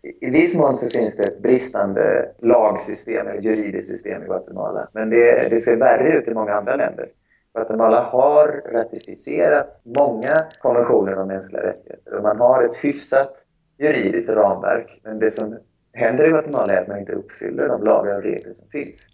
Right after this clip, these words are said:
Så att enligt I L O hundrasextionio, så, som Guatemala har ratificerat, vad jag förstår så har Sverige inte ratificerat I L O hundrasextionio,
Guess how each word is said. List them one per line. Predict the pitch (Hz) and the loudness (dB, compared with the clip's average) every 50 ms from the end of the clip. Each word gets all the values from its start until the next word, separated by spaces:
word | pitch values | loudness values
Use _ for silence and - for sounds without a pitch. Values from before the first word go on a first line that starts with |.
| _ _ _ _ _ _ - - _ | _ _ _ _ _ _ -20 -14 _
Så | - 117 | -2 -2
att | 110 - - - _ _ _ _ _ _ _ _ _ | -2 -2 -8 -16 _ _ _ _ _ _ _ _ _
enligt | - 127 127 123 113 110 113 123 123 120 - - _ | 0 4 4 4 4 4 2 2 0 -4 -10 -18 _
I | - 127 123 | -6 -2 0
L | 123 120 | 2 2
O | 123 123 | 4 4
hundrasextionio, | 127 123 120 117 110 113 110 - - 120 110 123 127 127 123 135 151 | 4 4 2 0 0 -2 -6 -6 -10 -10 -8 -6 -6 -4 -4 -4 -4
så, | - - 135 123 117 107 | -4 -2 -2 -2 -2 -2
som | - - - 113 110 | -4 -10 -10 -8 -4
Guatemala | 107 107 107 107 107 107 104 101 98 | -2 -2 -2 -2 -2 -2 0 0 0
har | - 113 123 135 147 | 2 2 2 4 4
ratificerat, | 123 123 113 - - - - 104 - - 104 98 104 123 131 - - _ _ _ | 2 0 -2 -4 -8 -12 -12 -14 -12 -8 -6 -4 -2 -2 -4 -4 -10 _ _ _
vad | _ 113 110 | _ 0 0
jag | 107 107 | 0 0
förstår | 117 113 - 120 113 | -2 -2 -2 -2 -2
så | 113 110 | -2 -4
har | 104 | -4
Sverige | - 113 107 104 104 107 107 | -2 -2 -2 -2 -2 -4 -6
inte | 110 - - - 117 - | -8 -8 -6 -6 -4 -4
ratificerat | 127 - - - - - - - 127 127 127 - | -4 -4 -6 -12 -16 -12 -4 0 2 2 2 0
I | - 123 | -2 -4
L | 120 117 | -2 -2
O | |
hundrasextionio, | 117 117 110 110 - - - - 117 117 113 113 113 113 - - | -2 -2 -4 -6 -8 -10 -10 -10 -10 -8 -6 -6 -6 -6 -8 -10